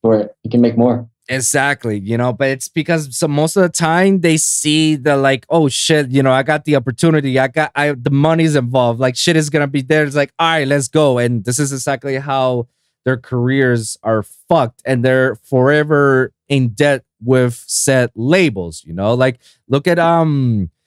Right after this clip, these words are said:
Speaker 2: perfect example, look at fucking Tekashi six nine.
Speaker 1: Yeah,
Speaker 2: That
Speaker 1: I was, that's really funny, 'cause I was, I was actually listening to his music and, and, you know, watching him from when he had, like, a hundred K on Instagram.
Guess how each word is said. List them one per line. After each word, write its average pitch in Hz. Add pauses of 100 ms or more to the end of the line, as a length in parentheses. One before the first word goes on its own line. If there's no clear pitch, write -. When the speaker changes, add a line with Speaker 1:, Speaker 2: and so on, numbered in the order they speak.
(280)
Speaker 2:
perfect 190
example, 165
look 151
at 175
fucking 170
Tekashi 165
six -
nine. 127
Speaker 1:
Yeah, 117
Speaker 2:
That 156
Speaker 1:
I -
was, 185
that's 151
really 165
funny, 156
'cause 139
I 143
was, 160
I 139
was 156
actually 139
listening 135
to 131
his 123
music 131
and, 120
and, 110 (400)
you 123
know, 104
watching 139
him 127
from 120
when 120
he 127
had, 120
like, 110
a -
hundred 120
K 113
on 104
Instagram. 101